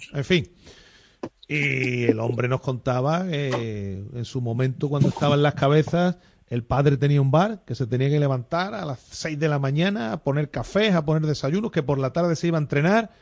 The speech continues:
con el cabecense hasta que fue, creo que fue cantera del Real Madrid, y a partir de ahí, vamos, que el, que le ha costado y que si lo llama el Betis, este viene desde Vitoria. Otra cosa es que el Alavés lo deje, Gaby, pero desde Vitoria viene dándose con, con los talones en la espalda.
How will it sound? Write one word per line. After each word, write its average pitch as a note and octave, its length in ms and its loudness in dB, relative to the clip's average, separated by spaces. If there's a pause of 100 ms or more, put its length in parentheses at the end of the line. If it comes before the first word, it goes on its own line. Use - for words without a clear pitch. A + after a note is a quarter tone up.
(540)
con D3 140 2
el C#3+ 100 2
cabecense F3 560 4
hasta F3+ 220 2
que B2 120 -4
fue, D#3+ 180 -4
creo D3+ 140 2
que D3+ 80 0
fue D#3 160 -2
cantera D3 360 4
del D3 80 6
Real D3+ 160 6
Madrid, G3 360 8 (360)
y C#3+ 120 2
a B2+ 140 4
partir G2+ 360 -4
de G2+ 60 -6
ahí, A2 360 -4 (240)
vamos, F3+ 240 4
que D#3+ 160 6
el, D#3 260 0
que D#3 120 0
le E3+ 80 6
ha G3+ 80 6
costado D3 640 4
y D3+ 140 -4
que C#3 540 2
si - 180 -6
lo B2+ 100 0
llama D3+ 260 2
el F3 80 2
Betis, F#3 340 2
este E3+ 180 0
viene F3 160 0
desde F3 260 0
Vitoria. D3+ 600 2
Otra C#3+ 220 -4
cosa D3 180 -2
es - 60 -6
que E3+ 80 0
el D#3+ 60 2
Alavés C#3+ 200 4
lo C#3+ 100 2
deje, F3 260 0
Gaby, D3 260 2
pero B2+ 180 0
desde B2 160 0
Vitoria C#3 400 2
viene F#3+ 200 2
dándose D#3 340 0
con, D3 240 0 (220)
con D3+ 160 2
los C#3 100 2
talones C#3+ 320 2
en C#3+ 80 4
la C#3+ 60 2
espalda. C3+ 440 4